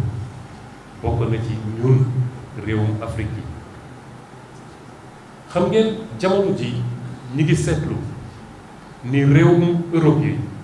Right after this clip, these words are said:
mooy dirigeant wu dëkku Europe yi, dirigeant wu dëkku Afri-, euh, dëkku, euh, Amérique ak Asie, ñi ngi dajaloo.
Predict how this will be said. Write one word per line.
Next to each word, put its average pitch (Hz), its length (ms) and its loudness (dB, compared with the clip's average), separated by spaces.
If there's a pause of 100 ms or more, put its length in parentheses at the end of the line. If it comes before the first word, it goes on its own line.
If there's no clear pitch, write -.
(200)
mooy 127 260 2
dirigeant 147 460 4
wu 143 200 0 (540)
dëkku 139 380 0
Europe 131 240 4
yi, 123 140 -2 (1080)
dirigeant 135 380 4
wu 131 180 4
dëkku - 340 0
Afri-, - 320 -2
euh, 131 220 6 (480)
dëkku, 135 200 -4 (260)
euh, 117 200 -2
Amérique 139 300 2 (920)
ak 135 200 0
Asie, 143 240 4 (640)
ñi 135 80 2
ngi 139 120 4
dajaloo. 131 420 2